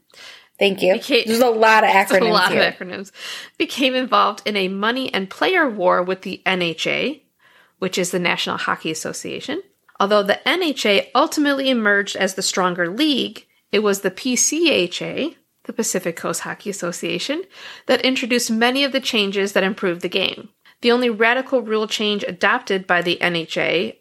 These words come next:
Speaker 2: was to reduce the number of players on a side to six, and that move was made to save money. The Western League retained seven-man hockey,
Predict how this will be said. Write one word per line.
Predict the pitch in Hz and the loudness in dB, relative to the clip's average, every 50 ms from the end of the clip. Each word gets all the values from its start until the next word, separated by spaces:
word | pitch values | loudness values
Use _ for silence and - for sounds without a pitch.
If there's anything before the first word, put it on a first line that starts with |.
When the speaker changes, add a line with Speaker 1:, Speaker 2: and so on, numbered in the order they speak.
| _ _ | _ _
Speaker 2:
was | - 196 196 190 190 | 0 0 2 2 0
to | - - | -2 -2
reduce | 214 220 196 - 226 240 240 - | -2 -2 -2 0 0 0 0 0
the | - 254 | 0 2
number | 226 202 202 202 208 | 2 2 2 2 0
of | 208 202 - | -2 -2 -4
players | - - 180 170 170 180 175 - | -2 0 2 2 2 2 0 -2
on | 185 | -4
a | 185 | -4
side | 185 - 175 165 175 170 | -4 -4 -4 -4 -4 -4
to | - - | -6 -6
six, | 180 - - - 240 - - - - - - - _ _ _ _ _ - | -6 -6 -2 -2 -2 -2 -2 -6 -18 -20 -20 -20 _ _ _ _ _ -4
and | 190 202 | -2 0
that | 202 208 240 - | 2 2 0 2
move | 233 247 254 226 | 0 -2 0 0
was | 240 240 240 233 | 0 -2 0 0
made | 202 190 175 170 180 - | 0 0 0 0 -2 -4
to | - 202 | -4 -4
save | - 175 165 175 | -2 0 -2 0
money. | 214 247 330 339 214 - - - _ _ _ _ _ _ _ _ - | 0 -2 -4 -4 -4 -8 -12 -16 _ _ _ _ _ _ _ _ -2
The | 196 | -2
Western | 190 190 208 214 - - - 254 240 233 | 0 2 2 0 2 2 2 2 4 4
League | 240 240 226 214 | 2 2 0 -2
retained | 214 214 - - 220 202 202 214 208 | -6 -8 -4 -2 -2 0 0 -2 -2
seven-man | - - - - 226 226 233 247 226 214 180 165 170 175 | -4 -4 -2 0 0 0 2 0 -2 -2 0 -2 -2 -4
hockey, | - - 165 156 - - - 180 196 214 202 | -2 -2 -2 -2 -2 -4 -8 -8 -6 -6 -8